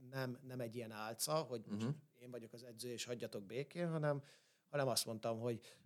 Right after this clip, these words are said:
Speaker 1: jó van, akkor lehet tegeződni, meg azt is lehet, hogy esetleg együtt megiszünk egy üdítőt, meg beszélünk a csajokról, meg a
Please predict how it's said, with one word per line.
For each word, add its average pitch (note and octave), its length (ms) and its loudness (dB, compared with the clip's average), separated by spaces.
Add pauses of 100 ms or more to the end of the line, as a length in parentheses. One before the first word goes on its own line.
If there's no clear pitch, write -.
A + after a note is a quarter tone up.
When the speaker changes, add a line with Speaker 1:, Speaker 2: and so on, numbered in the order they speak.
(120)
Speaker 1:
jó F2+ 140 -10
van, G2+ 120 -4
akkor G#2 380 -10 (260)
lehet A2+ 280 -2
tegeződni, C3+ 580 4
meg G2 280 -4 (240)
azt A2 200 -8
is A#2+ 120 2
lehet, G#2 180 2
hogy A2+ 100 -2
esetleg G#2+ 400 -2
együtt G#2+ 280 -4
megiszünk G#2+ 420 -4
egy G2 100 -4
üdítőt, C#3 520 2
meg G2 180 -6
beszélünk G2 480 -2
a - 60 -12
csajokról, B2+ 560 0
meg G2 140 -12
a G2 220 -16